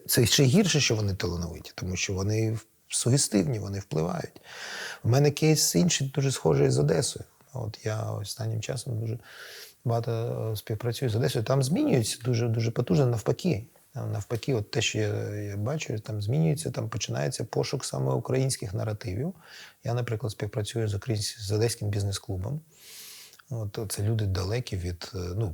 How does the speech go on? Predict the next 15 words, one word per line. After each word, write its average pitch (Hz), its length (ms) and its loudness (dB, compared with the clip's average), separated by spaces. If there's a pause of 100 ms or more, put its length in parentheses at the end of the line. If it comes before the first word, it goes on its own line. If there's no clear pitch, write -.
більшість 82 400 -2
з - 20 -8
них 80 140 -6
далекі 87 440 -4
від, 78 340 -10
там, - 280 -12
філософії, 85 640 -6
літератури. 87 580 -2
От 85 180 -8
це 95 180 -6
бізнесмени, 82 640 -2
успішні, 87 640 -6
та, 87 180 -14
дуже 85 400 -4
розвинуті. 85 920 -4